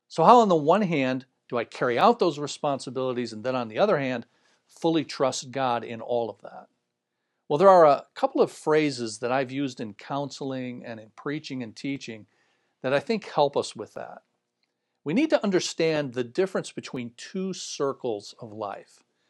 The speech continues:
One is our circle of concern. So you could just draw on a piece of paper a circle and then just write at the top of that circle the word concern. Now, all that goes in your circle of concern,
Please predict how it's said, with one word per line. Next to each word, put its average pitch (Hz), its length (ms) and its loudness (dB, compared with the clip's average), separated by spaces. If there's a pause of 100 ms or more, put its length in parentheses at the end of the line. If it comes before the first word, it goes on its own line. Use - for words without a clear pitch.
(300)
One 220 240 2
is 214 160 2
our 156 420 6 (140)
circle 156 480 0
of 127 120 -6
concern. - 760 -12 (440)
So - 140 -4
you 170 160 -2
could 160 160 -2
just 156 240 0
draw 151 440 8
on 143 120 0
a 131 60 -2
piece - 260 -10
of 131 120 -10
paper 143 340 -2
a 110 60 -6
circle 117 720 -4 (360)
and 131 120 -6
then 175 140 2
just 175 180 -4
write 151 320 2
at 185 100 -4
the 127 80 -10
top 170 300 0
of 143 120 -2
that 117 180 -2
circle 127 380 -6
the 135 100 -2
word 117 400 -2 (300)
concern. 135 640 -2 (1400)
Now, 131 80 4
all 269 220 10
that 247 200 2
goes 202 360 8
in 160 120 -2
your 143 140 -2
circle 165 420 0
of 139 100 -12
concern, 120 680 -10